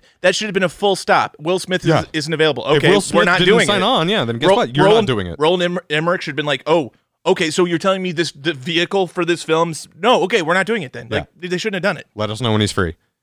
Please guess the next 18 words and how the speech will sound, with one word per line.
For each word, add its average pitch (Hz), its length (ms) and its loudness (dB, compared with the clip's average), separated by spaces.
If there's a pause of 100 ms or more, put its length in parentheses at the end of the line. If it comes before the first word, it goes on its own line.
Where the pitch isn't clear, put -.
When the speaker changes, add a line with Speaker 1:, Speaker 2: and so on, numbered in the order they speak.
(160)
Speaker 2:
Um, 107 380 -2
anyway, 127 260 -4 (120)
back, 156 260 -4
back 151 140 -6
to 147 80 -8
what 131 100 -4
we 117 60 -4
were 107 100 -4
saying 123 320 -2
is 104 160 -8
that, 107 180 0
uh, 95 180 0 (840)
I 123 100 -2
think 117 200 -6
that 104 100 -18
they, 107 240 -6 (220)
I'm 101 160 -6
hoping 104 540 -4